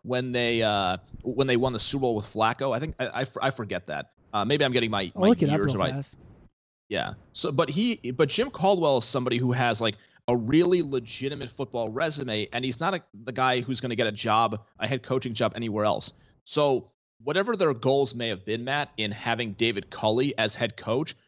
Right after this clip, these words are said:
Speaker 1: wouldn't that have been accomplished by hiring somebody like Jim Caldwell, who at least brings a legitimate resume to the table?
Speaker 2: Yeah, I can,
Speaker 1: Now,
Speaker 2: I completely agree.
Speaker 1: you know?
Speaker 2: Yeah, and
Speaker 1: Now,
Speaker 2: that's an interesting idea, too. And it's like, that's what the Lions did with Dan Campbell,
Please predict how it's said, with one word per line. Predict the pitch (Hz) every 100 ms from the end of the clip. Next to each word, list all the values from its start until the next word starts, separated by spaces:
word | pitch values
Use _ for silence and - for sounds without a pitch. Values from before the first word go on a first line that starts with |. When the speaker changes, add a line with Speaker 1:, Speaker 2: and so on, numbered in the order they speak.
| _
Speaker 1:
wouldn't | 117 180 202
that | 180 -
have | 147
been | 147
accomplished | 135 - 123 -
by | 127 110
hiring | 120 120 110
somebody | - 120 117
like | 107 95
Jim | 117 107
Caldwell, | - 104 117 139 139 - _
who | 139
at | 123
least | 160 -
brings | 143 139 135 -
a | 113
legitimate | 110 104 127 131 -
resume | 87 117 120 113 98
to | 95 92
the | -
table? | - 87 - - _
Speaker 2:
Yeah, | 196 190
I | 156
can, | -
Speaker 1:
Now, | 143 131 - -
Speaker 2:
I |
completely | 170 190 - 147
agree. | 135 135 147 127 - - - - - _ _ _ _ _
Speaker 1:
you | 101
know? | 104 135 135 -
Speaker 2:
Yeah, | 190
and | 185
Speaker 1:
Now, | 185
Speaker 2:
that's | 202
an | 214
interesting | 175 175 202 180 151
idea, | 139 147 139
too. | - 156
And |
it's | 156 156
like, | 151
that's | 160 180
what | 196
the | 147
Lions | 127 151 170 -
did | 151
with |
Dan | 139 143 131
Campbell, | 147 139 139 139